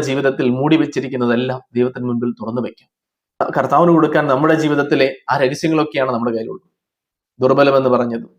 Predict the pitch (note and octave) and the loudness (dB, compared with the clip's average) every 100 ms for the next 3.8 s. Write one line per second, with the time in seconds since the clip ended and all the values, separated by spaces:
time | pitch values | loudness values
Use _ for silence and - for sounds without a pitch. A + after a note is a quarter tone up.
0 | _ _ _ _ _ B2 C3 D3 C#3+ C#3 | _ _ _ _ _ -2 0 0 0 2
1 | B2+ B2 A#2 A#2+ _ _ _ _ _ - | 2 0 -4 -8 _ _ _ _ _ -2
2 | C#3 E3+ D3+ C#3+ C#3 F3 D3 C#3+ C#3 C3+ | 0 2 0 -2 -2 -2 2 2 2 2
3 | C3 B2+ B2 C3 A#2+ C3 A#2 A2 | 2 2 2 0 0 -4 -10 -10